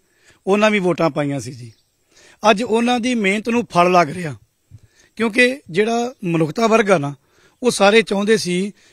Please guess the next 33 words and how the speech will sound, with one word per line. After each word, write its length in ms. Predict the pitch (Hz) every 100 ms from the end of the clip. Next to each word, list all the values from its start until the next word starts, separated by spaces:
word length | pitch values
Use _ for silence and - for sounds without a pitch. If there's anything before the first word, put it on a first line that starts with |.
| _
ਕਿ 120 | 214
ਸਾਨੂੰ 400 | 175 180 180 196
ਕੋਈ 160 | 185 190
ਚੰਗਾ 320 | 196 170 170
ਲੀਡਰ 260 | 160 151 170
ਮਿਲੇ, 260 | 151 160 175 _ _ _ _ _ _ _ _ -
ਵਧੀਆ 260 | 170 180 190
ਸੋਚ 280 | 180 170
ਵਾਲਾ, 300 | 180 180 180 180 _ _ - _ -
ਜਿਹੜਾ 340 | 156 208 214
ਜਵਾਨੀ 760 | 202 151 170 170 175 196 202 202 - _ _
ਤੇ 120 | - 196
ਕਿਸਾਨੀ 600 | - - 175 175 185 185
ਜਾਂ 160 | 190
ਪੰਜਾਬ 400 | 185 185 170 160
ਦੇ 100 | 151
ਮੁੱਦਿਆਂ 340 | 170 156 147 160
ਦਾ 240 | 160 151 - _ _
ਕੋਈ 140 | 170
ਹੱਲ 220 | 156 147
ਕਰ 180 | 139 160
ਸਕੇ 360 | - 156 160 156
ਜਾਂ 300 | 147 156 156
ਮੁੱਦੇ 220 | 180 156 160
ਚੁੱਕ 240 | 220 196
ਸਕੇ। 320 | 147 147 139 - 123 120 _ _ _ _ _ _ -
ਉਹ 140 | 233
ਜੀ 120 | 269 277
ਖੁਸ਼ੀ 480 | - 202 - 233
ਅੱਜ 100 | 233
ਇਕੱਲੀ 400 | 220 - 214 240
ਇੱਥੇ 280 | 214 - 208
ਨਹੀਂ, 180 | 165 170